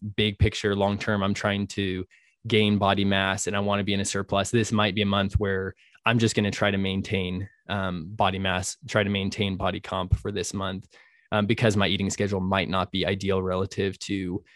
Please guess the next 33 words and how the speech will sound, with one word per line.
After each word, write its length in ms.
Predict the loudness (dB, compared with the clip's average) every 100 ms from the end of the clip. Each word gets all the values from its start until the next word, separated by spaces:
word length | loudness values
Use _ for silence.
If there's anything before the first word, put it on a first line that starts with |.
| _ _ 6
what 120 | 8
I'd 100 | 10
normally 240 | 10 10
like 160 | 8 6
to 80 | 4
do 140 | 4
relative 320 | 4 2 -2
to 80 | -8
training, 300 | -4 -2 -2
et 80 | -2
cetera." 340 | -2 -2 -2 2
So, 360 | 6 6 4 -2 _ _ _ _ 4
yeah, 120 | 8 8
I'd 80 |
say 120 | 8 8
large 360 | 8 8 6
pre-sunrise 520 | 2 4 4 4 2
meal, 420 | 2 0 0 -2 -6 _ _ _ 0
um, 180 | 4
large 320 | 6 4 6 6
post-sunset 540 | 6 6 4 4 2
meal, 440 | 2 2 0 -2 -6 -20 2
trying 180 | 8 10
to 60 |
hit 80 | 8
the 60 | 6
protein 400 | 4 6 6 6
goal. 440 | 6 6 6 2 0
Um, 380 | 4 4 2 -2 _ _ _ _ _ _ _
with 120 | 2 6
that 180 | 6
said, 300 | 4 4 4
though, 300 | 6 6 6